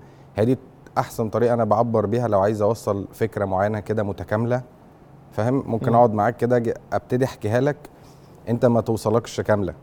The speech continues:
Speaker 2: أيوة، فاهم.
Speaker 1: بس لما بطلعها في برنامج أو في فيلم أو بتاع، بحس إن أنا كده بقدر أوصلها لك كاملة.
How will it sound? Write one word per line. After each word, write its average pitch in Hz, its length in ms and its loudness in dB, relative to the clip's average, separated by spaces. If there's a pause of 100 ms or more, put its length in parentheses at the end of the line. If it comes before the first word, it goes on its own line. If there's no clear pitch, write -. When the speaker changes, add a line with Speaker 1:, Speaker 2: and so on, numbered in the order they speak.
(400)
Speaker 2:
أيوة، 131 240 0
فاهم. 107 120 -4
Speaker 1:
بس 123 140 -2
لما 104 220 2
بطلعها 117 600 2
في 98 160 -8
برنامج 110 580 0
أو 90 160 -4
في - 140 -14
فيلم 120 280 0
أو 101 100 0
بتاع، 98 240 -2
بحس 120 360 -4
إن 107 100 -6
أنا 113 120 -2
كده 113 220 -4
بقدر 107 320 0
أوصلها 98 360 -4
لك 104 140 -6
كاملة. 92 240 -8